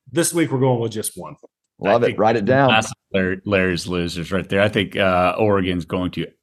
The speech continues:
Speaker 3: absolutely throttle them.
Speaker 1: I think you said the exact same thing a year ago, that Alabama was gonna throttle Texas, and, uh, the Horns almost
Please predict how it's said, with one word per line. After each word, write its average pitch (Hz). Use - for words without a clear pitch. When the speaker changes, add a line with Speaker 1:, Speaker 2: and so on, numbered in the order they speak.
Speaker 3:
absolutely 92
throttle 82
them. 73
Speaker 1:
I 131
think 269
you 311
said 214
the 156
exact 151
same 202
thing 147
a 127
year 147
ago, 120
that 123
Alabama 151
was 139
gonna 117
throttle 143
Texas, 123
and, 117
uh, 113
the 117
Horns 156
almost 165